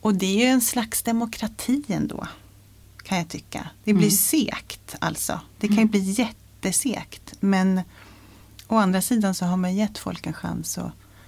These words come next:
Speaker 1: tycka till. Och det kan ju vara viktigt faktiskt.
Speaker 2: Mm.
Speaker 1: Mm.
Speaker 2: Ja, det är klart. Och, och så är det ju i vårt land. Vi,
Speaker 1: Ja,
Speaker 2: vi
Speaker 1: vi är ju så.
Speaker 2: Ja,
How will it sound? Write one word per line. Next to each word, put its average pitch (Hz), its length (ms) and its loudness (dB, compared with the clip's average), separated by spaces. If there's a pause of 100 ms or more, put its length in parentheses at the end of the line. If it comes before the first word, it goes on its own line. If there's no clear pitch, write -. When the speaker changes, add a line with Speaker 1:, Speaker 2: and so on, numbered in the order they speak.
(140)
Speaker 1:
tycka - 260 -8
till. - 400 -4
Och 170 60 -4
det 202 120 0
kan 226 260 0
ju 226 100 0
vara 233 180 -6
viktigt - 500 -12 (120)
faktiskt. 185 380 4 (220)
Speaker 2:
Mm. 190 120 2
Speaker 1:
Mm. 208 140 0 (400)
Speaker 2:
Ja, 196 240 4
det 226 60 0
är - 20 0
klart. 214 180 2
Och, 196 140 4
och 196 200 2
så - 140 2
är 220 180 4
det 220 60 6
ju 185 180 4
i - 100 0
vårt - 280 -4
land. - 240 -2 (100)
Vi, 226 100 2
Speaker 1:
Ja, 220 200 6
Speaker 2:
vi 202 120 6
Speaker 1:
vi 294 100 8
är 254 200 6
ju 339 100 6
så. - 340 -2
Speaker 2:
Ja, 165 180 4